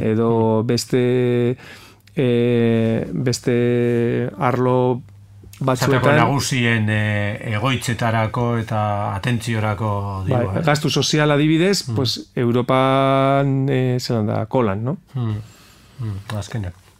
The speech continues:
Speaker 2: Hmm.
Speaker 1: Bai.
Speaker 2: Orduan, eh, dirudin ez hau egin egingo da bururaino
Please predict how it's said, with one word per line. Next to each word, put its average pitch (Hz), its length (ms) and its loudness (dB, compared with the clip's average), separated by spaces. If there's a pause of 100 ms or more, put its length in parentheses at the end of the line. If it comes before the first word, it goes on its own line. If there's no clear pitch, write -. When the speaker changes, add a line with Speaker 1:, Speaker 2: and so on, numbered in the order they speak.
Speaker 2:
Hmm. 131 80 -6
Speaker 1:
Bai. 117 180 0 (1300)
Speaker 2:
Orduan, 131 460 0
eh, 123 640 0 (1000)
dirudin 135 540 0
ez 131 160 0
hau 135 180 2
egin 127 280 0
egingo 123 340 0
da 127 120 0
bururaino 131 680 -2